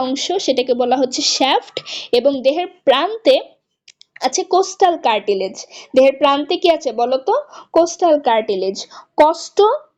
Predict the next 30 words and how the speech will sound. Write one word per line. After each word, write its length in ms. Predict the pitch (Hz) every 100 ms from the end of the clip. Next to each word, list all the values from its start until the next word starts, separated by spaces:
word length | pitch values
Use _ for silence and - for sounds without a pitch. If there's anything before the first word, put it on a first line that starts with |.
| _
এই 200 | 269 339 381
শব্দটা 360 | 339 320 330 311
যেখানে 360 | 269 277 254 247
পাবা, 260 | 208 208 240 539 _ _
এটা 200 | - 302 320
কি 80 | 330
বোঝায় 320 | 330 294 220 208
বলো 140 | 240
তো? 160 | 240 453 - _ - 247 247
রিবস 320 | 359 294 - 269
রিলেটেড, 540 | 254 247 214 269 175 - _ _ _ -
অর্থাৎ 320 | 233 247 359 302
এটা 180 | 285 330
তোমার 240 | 320 392 - _ _
পরশুকা 460 | 381 403 403 415 415
রিলেটেড 420 | 339 294 302 320 226
যে 60 | 254
কোনো 140 | 262 254
কিছু 280 | 247 247 381 605 - - - 240
বোঝাচ্ছে, 500 | 233 226 208 - 202 - _ -
ঠিক 140 | 359 415
আছে? 180 | 392 214 - - -
তাহলে 320 | - 262 302 330
এখানে 240 | 320 330
কি 160 | 330 320
থাকে? 300 | 349 320 453 523 _ -
কোস্টাল 560 | 403 427 - 453 427 403 320
কার্টিলেজ, 580 | 262 240 247 190 190 226 - - _ -
ঠিক 120 | 311
আছে? 240 | 370 392